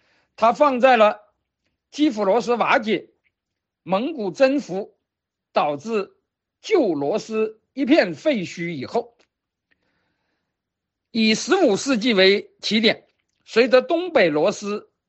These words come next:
的莫斯科大公在金帐汗的庇护下，从鞑靼人那里学来了征赋税、设驿站、灭共和而崛起，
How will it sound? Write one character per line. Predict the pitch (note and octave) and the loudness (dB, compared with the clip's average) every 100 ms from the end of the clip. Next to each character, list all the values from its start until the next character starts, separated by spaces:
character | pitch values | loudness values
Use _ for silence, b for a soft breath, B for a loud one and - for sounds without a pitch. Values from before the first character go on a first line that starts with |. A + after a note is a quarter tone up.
| _ _ | _ _
的 | G3 G3 | -4 -4
莫 | A#3+ E4 B3 | -2 2 2
斯 | A3 | 2
科 | F#3+ G#3 | -4 -2
大 | G#3 G#3+ | 0 -2
公 | G3 G#3 G#3+ _ _ _ _ | -2 -4 -4 _ _ _ _
在 | C4+ B3+ G3 | 0 0 0
金 | - C4 C#4 | -6 -6 -6
帐 | C4 D#4+ G#3+ | 0 0 0
汗 | C4+ A3 | 0 -2
的 | F#3 | -4
庇 | E3 G4+ G#3+ | -8 -8 -8
护 | F3+ F3+ | -4 -2
下， | F#3 - _ _ _ _ _ _ _ _ _ | -2 -4 _ _ _ _ _ _ _ _ _
从 | - A3+ C#4 | -4 -2 0
鞑 | - A#3 | 2 2
靼 | C4 A#3+ | 2 2
人 | G#3+ A3 | 0 0
那 | A#3 | 0
里 | G3 D#3+ | 0 -4
学 | D#3+ E3 | -2 0
来 | E3+ D#3+ | 2 2
了 | D#3+ D#3+ _ _ _ _ _ | 0 -4 _ _ _ _ _
征 | - A#3 A3 | -4 -4 -2
赋 | A#3+ D4 G3+ | -10 -8 -6
税、 | G#3+ G3+ - _ | -2 -2 -2 _
设 | - C#4+ A3 | -8 -2 -2
驿 | A#3 C#4+ | -2 -8
站、 | E3+ B3+ F#3 _ _ _ _ | 0 0 0 _ _ _ _
灭 | B3 E4+ A#3+ | -8 -2 -2
共 | - B3 D#3+ | 0 -2 -4
和 | - B2 F3 - _ _ _ _ _ _ | -8 -4 -4 -4 _ _ _ _ _ _
而 | D#3 E3 | -4 -4
崛 | E3 D3 | -4 -8
起， | F3 - - | -8 -8 -14